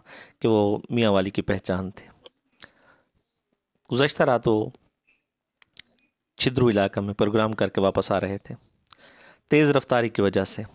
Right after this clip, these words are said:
उनकी गाड़ी नहर में जा गिरी और गिरते ही सातों अफराद जाँ बहक हो गए और बहुत बड़ा नुकसान है।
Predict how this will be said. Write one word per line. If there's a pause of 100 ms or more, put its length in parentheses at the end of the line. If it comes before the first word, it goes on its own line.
(220)
उनकी
गाड़ी (420)
नहर
में
जा
गिरी (1000)
और
गिरते
ही (500)
सातों
अफराद (680)
जाँ
बहक
हो
गए (840)
और
बहुत
बड़ा
नुकसान
है।